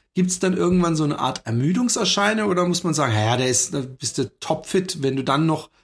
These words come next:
praktisch kurz, äh, fünf, sechs Wochen vor einem Marathon anfängst,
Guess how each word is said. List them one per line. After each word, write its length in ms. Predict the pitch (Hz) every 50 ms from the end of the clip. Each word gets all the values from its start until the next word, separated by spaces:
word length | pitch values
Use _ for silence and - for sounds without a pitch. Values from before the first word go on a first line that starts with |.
| _ _
praktisch 420 | - 156 147 151 - 180 175 - -
kurz, 400 | - 175 165 170 - - - 180 - -
äh, 180 | - 190 175 160
fünf, 560 | - - - - - 180 185 185 180 - -
sechs 340 | - 170 170 170 - - 170
Wochen 220 | 165 165 180 175
vor 140 | - 170 156
einem 120 | 151 143
Marathon 520 | 143 147 151 156 175 175 - 170 160 160 -
anfängst, 720 | - 143 160 160 - - 165 156 156 151 - - -